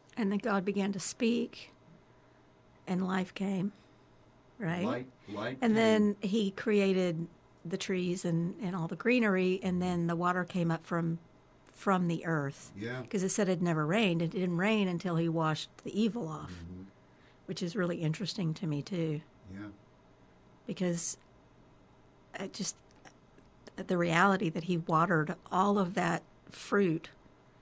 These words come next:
Speaker 1: or the seeds of what he'd planted or what Adam had planted from the earth.
Speaker 2: Yeah. But to separate the waters, and how many,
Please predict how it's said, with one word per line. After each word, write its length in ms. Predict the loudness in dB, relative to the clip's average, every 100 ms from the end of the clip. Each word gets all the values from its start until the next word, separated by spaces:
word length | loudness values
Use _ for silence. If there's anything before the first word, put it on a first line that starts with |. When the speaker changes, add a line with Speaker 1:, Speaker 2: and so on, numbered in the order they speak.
| -20 -14 -6
Speaker 1:
or 120 | -4
the 140 | -2
seeds 500 | -2 2 2 2 0
of 400 | 0 0 -2 -10
what 180 | -6 -4
he'd 200 | -2 -4
planted 500 | -4 -4 -2 0 0
or 80 | -2
what 180 | -4 -6
Adam 240 | -6 -4 -4
had 120 | -6
planted 440 | -6 -4 -4 -4 -8 -14 -20 -20 -20 -20 -20 -20 -20 -20 -20 -20 -20
from 300 | -6 2 4
the 160 | 4 4
earth. 480 | 2 0 -6 -14 -20 -20 -18
Speaker 2:
Yeah. 80 | -16 -14 -16 -20 -20 -20 -20 -20 -20 -20 -20 -20 -20 -20
But 140 | -18
to 100 | -12
separate 680 | -10 -2 -2 -2 -4 -6 -6
the 220 | -8 -4
waters, 320 | -4 -6 -10 -12 -14 -16 -18 -12
and 140 | -10 -8
how 140 | -6 -6
many, 420 | -6 -6 -6 -10